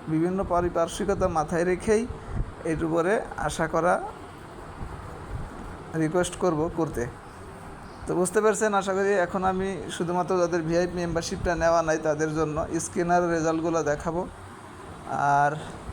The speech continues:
যারা নিতে চান আমাদের অফারটা, তারা নিতে পারেন উপরের নাম্বারে বা মেনু অপশনের মধ্যে কন্ট্যাক্ট নাম্বারে যোগাযোগ করে। এমএসিডি অনুযায়ী আজকে এই, এইগুলো বাই সিগন্যাল দিয়েছে, অর্থাৎ এই স্টকগুলির প্রত্যেকটাই, আহ,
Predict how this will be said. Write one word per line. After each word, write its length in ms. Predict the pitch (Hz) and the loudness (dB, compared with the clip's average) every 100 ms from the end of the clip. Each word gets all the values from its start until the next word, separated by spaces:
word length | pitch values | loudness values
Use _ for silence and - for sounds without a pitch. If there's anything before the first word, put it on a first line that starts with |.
| - - - | -10 -8 0
যারা 180 | 160 170 | 4 6
নিতে 300 | 180 185 220 | 4 4 4
চান 260 | 196 190 202 | 6 4 4
আমাদের 300 | 180 175 175 | 2 4 4
অফারটা, 600 | 165 165 180 - 190 226 - - - - - - - - | 4 4 2 4 0 0 -4 -14 -14 -14 -12 -12 -8 4
তারা 420 | 160 165 170 170 | 8 10 10 8
নিতে 240 | 170 165 180 | 4 -2 0
পারেন 300 | 170 160 180 | 2 2 0
উপরের 340 | 180 180 165 | 0 2 2
নাম্বারে 480 | 160 156 156 160 - - - - - - | 2 2 2 2 0 -4 -12 -12 -10 -4
বা 340 | 147 147 151 147 | 2 4 4 2
মেনু 240 | 156 160 | 0 2
অপশনের 380 | 170 175 185 180 | 0 2 2 2
মধ্যে 240 | 175 175 | 2 0
কন্ট্যাক্ট 400 | 185 170 160 160 | 2 2 2 0
নাম্বারে 420 | 160 156 147 151 156 | 2 2 2 0 0
যোগাযোগ 400 | 151 147 143 139 | 0 0 -2 -2
করে। 180 | 139 123 - - - - - - | -4 -4 -6 -10 -10 -12 -12 -6
এমএসিডি 560 | - 190 220 220 220 202 | -2 2 4 2 2 2
অনুযায়ী 440 | 196 190 190 202 | 2 2 2 4
আজকে 320 | 196 180 - | 4 2 0
এই, 320 | - 160 175 165 175 | -2 2 0 0 2
এইগুলো 320 | 175 170 170 | 2 4 4
বাই 200 | 156 147 | 4 2
সিগন্যাল 380 | 160 156 165 156 | 0 -2 -2 0
দিয়েছে, 380 | 156 156 180 | -2 0 0
অর্থাৎ 300 | 190 160 165 | -2 -2 -2
এই 140 | 170 170 | 0 0
স্টকগুলির 500 | 175 190 180 208 226 - - - - - - | 0 -2 0 2 0 0 -10 -12 -12 -10 -4
প্রত্যেকটাই, 680 | 190 175 214 208 220 180 131 | -4 0 0 2 4 4 0
আহ, 760 | - - - - - - 147 | -6 -10 -12 -12 -10 -4 -2